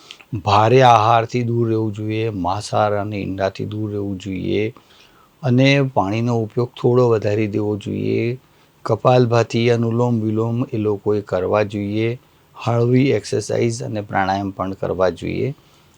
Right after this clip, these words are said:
આ નિશ્ચિત રૂપથી ફાયદામાં પલટાશે, ધ્યાન રાખજો.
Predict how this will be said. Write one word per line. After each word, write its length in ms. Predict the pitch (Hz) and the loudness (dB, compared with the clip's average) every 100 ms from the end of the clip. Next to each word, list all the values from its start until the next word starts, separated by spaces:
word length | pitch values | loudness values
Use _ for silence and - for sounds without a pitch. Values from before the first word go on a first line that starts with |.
| _ - | _ -8
આ 140 | 101 | -4
નિશ્ચિત 500 | 113 117 - 127 113 | -2 -2 -2 -2 0
રૂપથી 360 | 113 110 120 117 | -2 -4 -4 -4
ફાયદામાં 640 | 113 98 101 104 104 98 | 0 0 0 -2 -2 -2
પલટાશે, 720 | 98 95 95 95 - 90 92 - _ _ _ - | -2 -2 -4 -4 -6 -10 -10 -16 _ _ _ -10
ધ્યાન 280 | 87 82 92 | -4 -4 -4
રાખજો. 440 | 92 82 82 90 | -4 -4 -6 -12